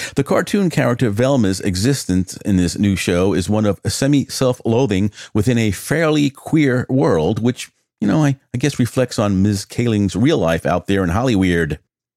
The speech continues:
as many have accused her of just inserting her looks and real life into the cartoon character and story.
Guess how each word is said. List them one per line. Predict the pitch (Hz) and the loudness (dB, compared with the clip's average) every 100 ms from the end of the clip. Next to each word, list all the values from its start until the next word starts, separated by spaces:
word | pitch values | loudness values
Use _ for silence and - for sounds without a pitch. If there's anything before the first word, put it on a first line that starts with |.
| _ | _
as | - 147 | -2 0
many | 139 147 139 123 | 2 2 2 2
have | 110 98 | 2 0
accused | 90 - 120 110 | -2 0 0 2
her | 95 | 0
of | 92 | 0
just | 82 98 90 | -2 -2 -2
inserting | 87 104 98 92 | -2 -2 0 0
her | 85 90 | 0 0
looks | 87 101 - | 2 0 -2
and | 82 80 | -2 0
real | 107 98 | 0 2
life | 82 78 78 | 0 -2 -4
into | 73 80 | -4 -2
the | 71 71 - | 0 -2 -4
cartoon | - 82 - 85 78 | -4 -4 -2 -2 -2
character | - 78 73 78 | 0 -2 -2 -4
and | 76 | -4
story. | - 101 113 101 82 | -2 0 2 0 -2